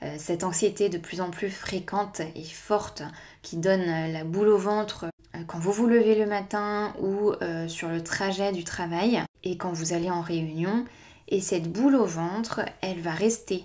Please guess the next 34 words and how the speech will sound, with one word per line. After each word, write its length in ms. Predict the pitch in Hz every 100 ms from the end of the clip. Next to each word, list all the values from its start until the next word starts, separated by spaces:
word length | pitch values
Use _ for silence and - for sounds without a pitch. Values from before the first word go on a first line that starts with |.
| - -
de 160 | 170
plus 340 | 165 - 214 196
en 120 | 170
plus 320 | - 220 -
pour 240 | - 165
être 240 | 170 - 175
là 340 | 180 208 208 - _ -
toute 200 | 208 202
la 140 | 190
journée. 400 | 185 165 151 139 _ _ _ _ _ _ _ _ _
Ce 220 | - 226
stress 560 | 208 - - 226 226 233 -
chronique 680 | - - 202 185 202 302 - 180 - - - -
est 360 | 320 - -
extrêmement 840 | 262 269 - - 233 220 220 220 -
mauvais 680 | 190 196 214 190 175 165 - _ -
pour 120 | - 165
votre 380 | 160 - 165
santé 560 | 165 - 190 185 180 190 - _
et 80 | 180
vous 200 | 170 165
allez 160 | 165 180
voir 200 | 185 -
pourquoi. 400 | - - - - _ _ _ _ _ _ _ - -
Il 100 | 202
y 60 | 220
a 40 |
aussi 280 | 226 - 269
le 140 | 214
manque 260 | 214 226 208
de 120 | 196
confiance 540 | 196 208 - 220 220
en 100 | 202
vous. 240 | 175 202